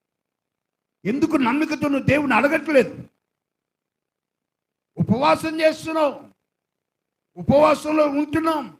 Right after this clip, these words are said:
ఎందుకు నా దేవుడు కార్యం చేయడనే యొక్క అవిశ్వాసం ఉంటున్నావు. ఈ కొండ ఎత్తబడి సముద్రంలో పడవేయబడదు అని సందేహింపక నువ్వు పలికితే కొండ ఎత్తబడి సముద్రంలో పడవేస్తూ, పడవేయబడుతుంది అని చెప్పి వాక్యం దేవుడు మాట్లాడుతున్నాడే.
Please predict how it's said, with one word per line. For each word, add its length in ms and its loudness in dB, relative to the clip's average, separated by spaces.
ఎందుకు 280 -10
నా 140 -2
దేవుడు 320 0
కార్యం 460 -8
చేయడనే 260 -8
యొక్క 160 -10
అవిశ్వాసం 840 -4
ఉంటున్నావు. 380 -12
ఈ 120 0
కొండ 380 -6
ఎత్తబడి 520 -4
సముద్రంలో 480 -8
పడవేయబడదు 600 -6
అని 140 -6
సందేహింపక 880 -4
నువ్వు 260 -2
పలికితే 760 0
కొండ 220 -4
ఎత్తబడి 400 -6
సముద్రంలో 420 -8
పడవేస్తూ, 440 -6
పడవేయబడుతుంది 680 -6
అని 80 -8
చెప్పి 260 -4
వాక్యం 460 0
దేవుడు 160 2
మాట్లాడుతున్నాడే. 1000 -4